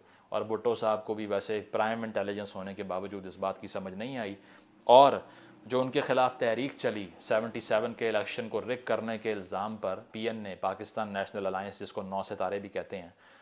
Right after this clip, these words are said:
वो सारी पार्टियां कौन थीं और वो क्या बन गईं कल को जाके? तहरीक निज़ाम मुस्तफ़ा। तो तहरीक निज़ाम मु-,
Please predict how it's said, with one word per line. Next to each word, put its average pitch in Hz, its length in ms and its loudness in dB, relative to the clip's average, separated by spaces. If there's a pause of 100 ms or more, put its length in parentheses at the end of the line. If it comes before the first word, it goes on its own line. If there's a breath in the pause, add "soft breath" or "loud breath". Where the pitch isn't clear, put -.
(240 loud breath)
वो 123 100 0
सारी 139 380 2
पार्टियां 131 480 2
कौन 123 300 0
थीं 131 180 -8
और 135 120 0
वो 127 180 0
क्या 120 180 8
बन 113 220 2
गईं 123 160 -2
कल 113 180 2
को 117 140 0
जाके? 113 360 2 (500)
तहरीक 117 340 4
निज़ाम 110 580 0
मुस्तफ़ा। 101 480 -8 (1400 soft breath)
तो 120 40 -10
तहरीक 123 360 4
निज़ाम 123 420 4
मु-, 123 200 -2